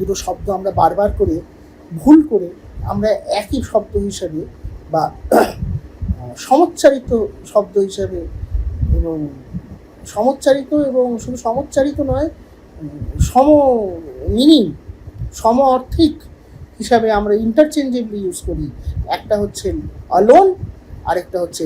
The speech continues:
লোনলিনেস। আমরা ভাবি যদি somebody is alone, then that person is lonely। No,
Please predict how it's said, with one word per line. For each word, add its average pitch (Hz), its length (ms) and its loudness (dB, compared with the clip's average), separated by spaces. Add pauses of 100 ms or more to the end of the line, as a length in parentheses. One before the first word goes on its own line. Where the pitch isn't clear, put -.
(120)
লোনলিনেস। 220 540 0 (320)
আমরা 180 180 -4
ভাবি 208 340 0 (520)
যদি 196 160 -2 (100)
somebody 214 360 -2 (120)
is - 60 -6 (140)
alone, 254 280 8 (440)
then 190 200 -2
that 180 220 0
person 156 260 -4 (120)
is - 60 -8 (100)
lonely। 262 340 4 (420)
No, 247 100 -4